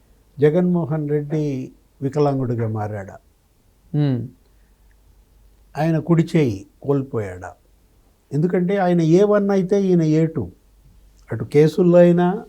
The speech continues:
Speaker 1: అదే, ఇటు పార్టీలో అయినా అదే. అట్లా విజయసాయి రెడ్డి, జగన్మోహన్ రెడ్డి ప్రయాణం
Speaker 2: మ్మ్.
Speaker 1: గత పద్నాలుగు, పదిహేను ఏళ్లుగా రాజకీయంగా, అంతకుముందు మరి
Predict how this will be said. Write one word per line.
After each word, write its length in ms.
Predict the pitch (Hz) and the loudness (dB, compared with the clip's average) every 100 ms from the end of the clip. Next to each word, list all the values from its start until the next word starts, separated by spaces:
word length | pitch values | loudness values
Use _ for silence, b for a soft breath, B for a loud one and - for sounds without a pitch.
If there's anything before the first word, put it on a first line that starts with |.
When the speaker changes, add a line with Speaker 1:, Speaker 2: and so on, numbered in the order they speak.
| _ _ - | _ _ -4
Speaker 1:
అదే, 340 | 156 180 233 - b b b 151 | 0 0 -2 -10 b b b -4
ఇటు 120 | 143 | -2
పార్టీలో 640 | 143 143 165 190 185 180 | 0 0 0 2 4 6
అయినా 440 | 175 175 185 277 - - | 6 4 0 -2 -8 -8
అదే. 300 | - 123 - _ _ _ _ _ _ | -6 -6 -10 _ _ _ _ _ _
అట్లా 380 | 151 165 240 247 | -6 -6 -6 -4
విజయసాయి 720 | 240 175 190 233 - 220 208 | -2 0 2 2 2 2 2
రెడ్డి, 360 | 196 196 180 233 | 0 0 0 0
జగన్మోహన్ 580 | 202 202 202 202 180 185 | 0 0 0 -2 -2 -2
రెడ్డి 180 | 175 180 | 0 0
ప్రయాణం 520 | 156 156 147 101 87 _ _ 156 | 0 0 -2 -4 -10 _ _ -4
Speaker 2:
మ్మ్. 540 | 151 143 120 127 175 | 0 0 -4 -4 -2
Speaker 1:
గత 60 | 170 | 0
పద్నాలుగు, 500 | 165 160 180 185 175 | 0 0 2 2 4
పదిహేను 440 | 170 165 165 170 | 4 4 4 2
ఏళ్లుగా 300 | 190 196 185 | 2 2 2
రాజకీయంగా, 760 | 156 160 170 156 117 87 87 - _ _ _ _ _ _ _ b b - | 2 2 0 0 -2 -4 -10 -16 _ _ _ _ _ _ _ b b -4
అంతకుముందు 420 | 180 208 208 214 | 2 2 2 2
మరి 500 | 208 208 233 277 | 2 4 4 0